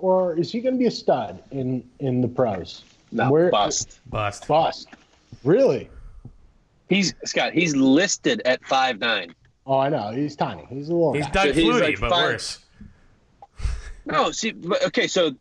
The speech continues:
Speaker 2: he's listed at five nine, which means he's probably five seven and change. Right? Is that
Speaker 1: Yeah.
Speaker 2: fair?
Speaker 3: Yeah.
Speaker 2: Maybe five eight. Everyone's like, "Oh, he's Russell Wilson. He's Drew Brees." I'm like, "No.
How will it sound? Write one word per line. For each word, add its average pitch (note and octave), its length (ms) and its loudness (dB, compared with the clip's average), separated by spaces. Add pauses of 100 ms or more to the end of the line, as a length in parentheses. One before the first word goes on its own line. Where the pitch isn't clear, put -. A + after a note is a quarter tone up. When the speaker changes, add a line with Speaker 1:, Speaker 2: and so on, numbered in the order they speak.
(180)
Speaker 2:
he's C#3+ 200 -2
listed G#3 320 2
at G#3 60 2
five F3+ 240 0
nine, B2 360 -2
which B2+ 180 -8
means C#3 200 -4
he's C3 120 0
probably D3 680 2
five B2+ 360 0
seven B2+ 580 -4
and A#2 140 -14
change. - 580 -6 (880)
Right? C3 260 0 (260)
Is A#2 60 -12
that B2+ 140 -4
Speaker 1:
Yeah. A2 40 -12
Speaker 2:
fair? C#3 320 2 (160)
Speaker 3:
Yeah. C3+ 160 -2
Speaker 2:
Maybe D3 200 0
five A#2+ 300 -2
eight. F#2+ 200 -10 (640)
Everyone's G3+ 380 0
like, F3+ 200 2
"Oh, E3+ 180 2
he's A#2+ 160 -8
Russell F#3 300 -4
Wilson. G3 300 -4
He's A2+ 120 -10
Drew D#3+ 200 0
Brees." C3 320 -2
I'm A#2+ 100 -4
like, B2+ 320 -2 (280)
"No. G3 380 0